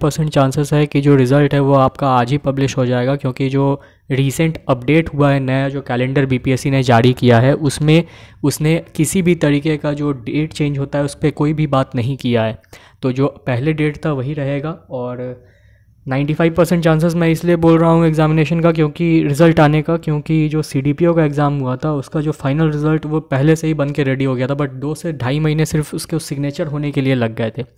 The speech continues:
तो खैर, वो केस तो यहाँ नहीं रिपीट होना चाहिए, लेकिन आज सेकेंड हाफ में, यानी बारह बजे से लेकर के, अभी से लेकर के सात आठ बजे रात तक किसी भी समय आपका रिजल्ट आ सकता है। तो stay tuned,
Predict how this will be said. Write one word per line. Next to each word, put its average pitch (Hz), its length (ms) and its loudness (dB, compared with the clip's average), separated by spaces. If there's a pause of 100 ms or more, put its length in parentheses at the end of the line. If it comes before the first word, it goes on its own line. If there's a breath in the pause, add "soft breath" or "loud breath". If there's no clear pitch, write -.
(360 loud breath)
तो 147 80 -6
खैर, 156 260 4
वो 151 260 4
केस 156 400 -4
तो 160 100 0
यहाँ 156 220 0
नहीं 151 280 2
रिपीट 160 320 2
होना 143 220 0
चाहिए, 139 340 -2 (500 loud breath)
लेकिन 147 440 -4 (120)
आज 156 360 0 (160)
सेकेंड 170 400 0
हाफ 151 280 0
में, 165 120 -2
यानी 151 180 0
बारह 131 320 0
बजे 147 280 0
से 151 180 -2
लेकर 143 340 0
के, 165 80 -2
अभी 147 280 2
से 165 140 0
लेकर 156 280 -2
के 156 120 -2
सात 131 300 -6
आठ 147 140 -2
बजे 147 240 0
रात 127 300 -4
तक 165 240 -6 (340 soft breath)
किसी 175 260 0
भी 180 100 2
समय 156 280 -2
आपका 147 240 -2
रिजल्ट 139 300 -2
आ 123 160 -2
सकता 147 360 -6
है। 156 120 -4
तो 156 120 -2
stay 156 380 -2
tuned, 156 260 -2